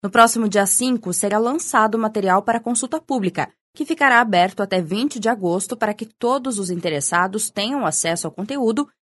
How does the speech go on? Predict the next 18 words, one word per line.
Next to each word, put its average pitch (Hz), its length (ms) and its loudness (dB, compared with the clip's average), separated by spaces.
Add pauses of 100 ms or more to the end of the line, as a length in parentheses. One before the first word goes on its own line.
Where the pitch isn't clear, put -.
(140)
e 392 80 2
possam 220 400 2
se 233 160 -2
manifestar. 240 760 0 (360)
Ainda 269 360 2
neste 240 280 -2
mês, 262 320 0
nos 233 220 -2
dias 180 320 -2
treze, 190 400 -2
quatorze 165 540 -4
e 247 40 -4
quinze, 262 460 -2 (300)
serão 180 240 2
realizadas 180 880 0
apresentações 202 880 -2
para 190 240 -2
investidores. 208 1040 -2